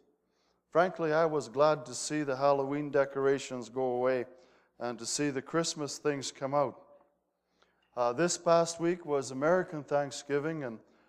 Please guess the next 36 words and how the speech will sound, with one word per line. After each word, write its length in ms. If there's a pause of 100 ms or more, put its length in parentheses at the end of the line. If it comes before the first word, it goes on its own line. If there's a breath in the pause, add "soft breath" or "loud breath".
(120 soft breath)
you 100
may 160
have 180
watched 300
some 240
of 120
the 120
hoopla 400
that 140
was 220
associated 720
with 180
that 240 (460 loud breath)
in 120
terms 320
of 120
our, 380
uh, 60
southern 500
neighbors, 420
but, 320 (440 soft breath)
uh, 60
it's 260
the 100
start 380
of 120
their 200
holiday 500
season. 420 (680 soft breath)
Uh, 160
I 100
understand 560
from 220
what 180
I 80
heard 320